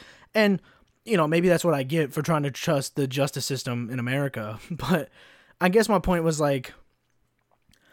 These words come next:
I don't know, man. I'm not gonna say I have, like,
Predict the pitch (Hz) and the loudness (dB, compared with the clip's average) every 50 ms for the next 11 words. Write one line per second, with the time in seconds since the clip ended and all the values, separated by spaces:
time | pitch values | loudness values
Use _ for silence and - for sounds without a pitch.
0 | _ _ _ _ _ _ _ _ _ _ - - 202 185 165 160 165 165 160 160 | _ _ _ _ _ _ _ _ _ _ -2 2 4 4 4 4 2 2 2 2
1 | 165 160 165 190 208 220 196 185 185 170 - 180 180 165 165 175 170 156 156 156 | 0 2 4 4 4 4 4 4 2 2 2 2 2 2 4 4 2 2 2 2
2 | 151 143 127 - | 0 0 -2 -6